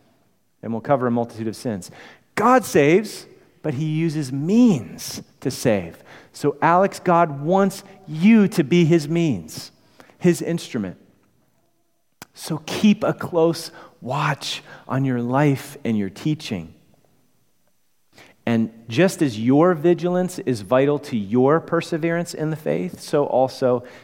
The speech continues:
your vigilance and watchfulness over your life and teaching is vital to the salvation of your hearers. So keep watch and do so with persistence, like Paul.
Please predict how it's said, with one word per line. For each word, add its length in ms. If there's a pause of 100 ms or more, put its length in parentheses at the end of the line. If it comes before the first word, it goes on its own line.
(120)
your 220
vigilance 600
and 200
watchfulness 640
over 180
your 160
life 300
and 100
teaching 400
is 200
vital 500 (420)
to 100
the 120
salvation 600
of 140
your 120
hearers. 680 (640)
So 200
keep 340
watch 260
and 140
do 100
so 180
with 220
persistence, 840 (1160)
like 280
Paul. 480